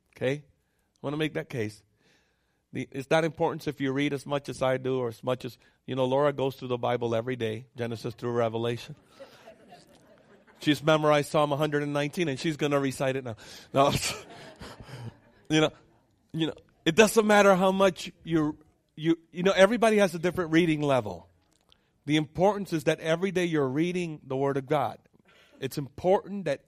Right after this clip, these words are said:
every day you're in the Word of God, and I'm gonna tell you why. Because the greatest mentors in your life are in the Bible.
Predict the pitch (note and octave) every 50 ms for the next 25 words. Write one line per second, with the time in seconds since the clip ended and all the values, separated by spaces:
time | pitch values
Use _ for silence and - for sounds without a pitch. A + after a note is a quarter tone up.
0 | _ - D#3 E3 F#3 F3 D#3 E3 G3 G3 G3 F#3+ - - C3 C3 C3+ B2 A2+ A2
1 | A2+ A2 A2 _ _ _ _ _ _ - A2+ A#2 A#2+ A#2+ A2+ - - D3+ D3+ D3+
2 | D3+ D3+ D3 - _ _ _ _ - C3+ C3 C#3 C#3 C3+ C3+ C3 B2 A#2 A2+ A2+
3 | A2+ A#2+ C3 B2+ B2 - - C#3+ C3+ B2+ B2+ B2 A2+ G#2+ G2+ G#2 - - _ _
4 | _ _ _ _ _ _ _ _ _ _ _ - C3 - - C#3+ B2 A#2 B2+ A#2
5 | A2 B2+ B2+ C#3 E3+ F#3 F#3 - - D#3 C3+ D3+ D#3+ E3+ E3 - - - A2+ G2+
6 | - - - - - - - - - _ _ _ _ _ _ _ _ _ _ _
7 | _ _ _ _ _ _ _ _ _ _ _ _ _ _ _ - D3 D#3+ F3 F3
8 | E3+ E3 D#3+ D#3 D#3+ B2+ G2+ G2 - - _ _ _ _ _ _ _ _ _ _
9 | _ _ - - A#2 A#2 A#2 A2 A2 A2+ A2+ A#2+ G2+ F2+ F2+ E2+ F2 E2